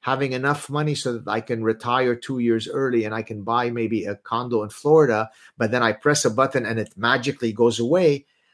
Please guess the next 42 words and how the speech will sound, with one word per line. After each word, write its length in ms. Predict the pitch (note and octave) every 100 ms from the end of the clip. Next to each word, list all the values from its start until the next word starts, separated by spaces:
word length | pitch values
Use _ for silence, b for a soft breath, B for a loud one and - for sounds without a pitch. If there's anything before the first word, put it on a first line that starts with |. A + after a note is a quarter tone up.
| b
I 120 | D3
shouldn't 500 | D3+ - G#3+ A3 -
whine 300 | A2+ G#2 G2
about 260 | F#2 F#2+ -
that 240 | F2+ F#2 G#2+
because, 320 | A#2 C3+ B2
you 100 | F3+
know, 380 | E3+ A#2+ D#3+ D3+ _ _ _
why 320 | A2+ D3 F#3
am 160 | G#3 F#3
I 120 | F3+
such 300 | F3 F3+ F3+
a 60 | F3
selfish 500 | - F3+ D#3 D#3 -
pig? 220 | G#3+ D#3
I 40 |
mean, 120 | C#3 C3
sure, 320 | - G3+ F3
I 160 | D#3+ G#3
wrote 300 | F#3+ D#3+ -
the 100 | A#2+
book 380 | B2+ B2+ C3 - b -
based 260 | D#3+ D3+
on 140 | C#3+ C#3+
my 320 | D3 D#3+ F#3+
theories, 560 | D3+ E3 D#3 D3 C#3+ A#2+
based 260 | D3+ D3
on 120 | C3+
my 180 | C#3 F3+
thirty 320 | F#3 F3 D#3+
years 260 | C#3+ D3+ A#2+
as 100 | A#2+
a 40 |
professor, 460 | - B2+ C3+ C3 C3
based 260 | C#3 C#3+ -
on 220 | C#3 C#3
me 180 | F3 G3
being 320 | F#3+ E3 - -
almost 320 | C3+ C3 -
executed 440 | C#3+ A#2 - C#3
in 80 | B2+
Lebanon. 400 | C3 B2+ B2 C3